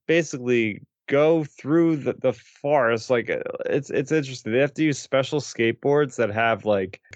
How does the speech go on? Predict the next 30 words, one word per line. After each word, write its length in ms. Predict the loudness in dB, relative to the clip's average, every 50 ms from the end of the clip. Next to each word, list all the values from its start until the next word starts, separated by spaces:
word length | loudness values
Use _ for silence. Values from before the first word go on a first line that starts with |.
| -6 -6
uh, 80 | -6 -2 -2
inflatable 680 | -4 -4 -4 _ _ 2 2 2 2 2 0 -2 -2 -4 -6
tires. 480 | -4 -2 0 2 2 2 2 0 -2 -4
Like, 160 | -6 -6 -2
they're 140 | -2 -4 -4
called, 280 | -2 -2 -2 0 0 0
like, 200 | -2 -2 -4 -4
mountain 360 | -2 -2 0 0 -2 -6 -4
boards, 400 | -2 0 2 2 2 2 0 -4
and 100 | -6 -6
they're 100 | -6 -6
sh-, 220 | -8 -12 -16 -20 -20 _ _ _ _ _ _
they're 140 | 0 0
strapped 580 | 0 -2 -10 -8 -4 -2 0 0 0 -2 -4 _ -8
to 60 | -4 -2
your, 120 | 0 0 0 -2 -4 -10 _ -20 -12
to 120 | -4 0
your 100 | 0 0
feet. 320 | 0 -2 _ -4 -4 -4 -4
So 180 | -2 0 2
they're 220 | 2 4 2 2 2
going 360 | 2 2 2 2 2 0 0
down, 300 | 0 2 2 2 0 2
like, 240 | 0 0 0 -2 _
these 280 | -6 -6 -6 -6 -8 _ _ _ _ _ _ _
dirt 220 | 2 4 4 2 2
ramps, 400 | 2 2 2 4 2 0 0 -2 -2
almost 260 | -2 -2 -2 -2 -2
like 180 | -4 -4 -2 -2
a, 200 | -2 -2 -2